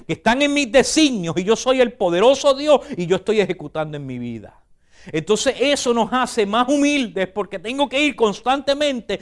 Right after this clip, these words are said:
ante la presencia de Dios esperando que sea Dios el que haga en mi vida. Déjeme decirle algo, no importa cuánto tú decretes,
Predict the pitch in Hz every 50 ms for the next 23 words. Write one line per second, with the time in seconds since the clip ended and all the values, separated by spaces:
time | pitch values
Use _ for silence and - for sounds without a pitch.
0 | - 240 220 214 214 208 214 202 196 190 - 190 180 - - 254 277 269 269 302
1 | 285 285 294 311 320 339 359 349 262 - - 240 185 190 - - 208 196 214 226
2 | 240 233 208 220 - - 240 226 202 185 175 196 208 208 185 - - 165 147 -
3 | - 139 135 135 135 135 135 131 123 113 107 101 98 90 76 73 - _ _ _
4 | _ _ - _ _ _ - - - - _ _ _ _ _ _ _ _ _ -
5 | - _ _ _ _ - - - - _ _ _ _ - 196 202 202 202 202 196
6 | 180 165 - 190 180 180 170 160 156 165 165 160 151 151 147 147 156 156 - 170
7 | 175 170 - 165 - - 165 165 165 - 165 - - 175 170 165 151 147 - 156
8 | 156 160 156 147 117 117 95 - - - - - -